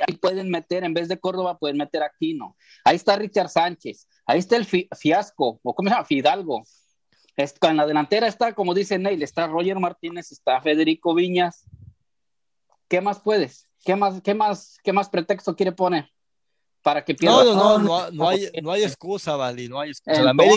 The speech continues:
Speaker 2: América, donde quiera que se pare, que traigan la camisa, si sean los juveniles, tienen que salir a
Speaker 1: Los,
Speaker 2: demostrar la grandeza
Speaker 1: los
Speaker 2: de la
Speaker 1: únicos,
Speaker 2: América.
Speaker 1: los únicos chillones que ya salieron a decir que no quieren jugar los primeros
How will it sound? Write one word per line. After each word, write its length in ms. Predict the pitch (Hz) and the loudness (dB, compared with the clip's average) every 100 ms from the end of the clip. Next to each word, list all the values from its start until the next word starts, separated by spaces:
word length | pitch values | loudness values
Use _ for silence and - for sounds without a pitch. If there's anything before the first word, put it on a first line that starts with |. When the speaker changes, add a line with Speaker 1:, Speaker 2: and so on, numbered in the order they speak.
| 208 | 6
Speaker 2:
América, 60 | 196 | 4
donde 300 | 180 - 147 | 6 2 -2
quiera 260 | - 196 208 | 2 2 2
que 100 | 165 | 2
se 160 | 160 | 0
pare, 340 | - 190 214 185 | 4 4 4 2
que 140 | 147 | -4
traigan 340 | - 170 214 | -6 -4 -2
la 120 | 208 180 | -2 -2
camisa, 420 | 151 180 180 156 | -4 -4 -8 -8
si 100 | - | -6
sean 140 | 196 | -6
los 120 | 214 | -6
juveniles, 680 | - 160 156 190 226 226 - _ _ _ - | -8 -6 -4 -2 0 0 -2 _ _ _ -6
tienen 260 | 160 185 | -4 -4
que 120 | 170 | -6
salir 520 | 175 175 170 208 214 - - | -4 -2 -2 -2 -2 -4 -10
a 140 | 131 | -8
Speaker 1:
Los, 100 | 139 | -2
Speaker 2:
demostrar 360 | 143 170 - 165 | -2 -2 -4 -4
la 100 | 175 | -2
grandeza 320 | 143 139 165 175 | -2 -2 2 2
Speaker 1:
los 60 | |
Speaker 2:
de 60 | 160 | 2
la 60 | 247 | 2
Speaker 1:
únicos, 320 | 302 247 196 | 2 2 -2
Speaker 2:
América. 180 | 107 - | -6 -10
Speaker 1:
los 260 | 175 180 185 | -2 0 2
únicos 360 | 220 285 233 208 | 2 2 0 -2
chillones 440 | 190 185 254 226 | 0 0 2 0
que 120 | - | 0
ya 120 | 202 240 | 0 2
salieron 640 | 208 - - 190 220 220 | 0 -2 -4 0 0 0
a 60 | 185 | 0
decir 300 | 170 190 214 | 0 -4 -4
que 100 | 214 | -4
no 120 | 214 | -6
quieren 200 | 214 220 | -6 -6
jugar 200 | 185 208 | -2 -2
los 140 | 214 - | -2 -4
primeros 600 | 165 190 208 185 - | -4 -2 0 -2 -6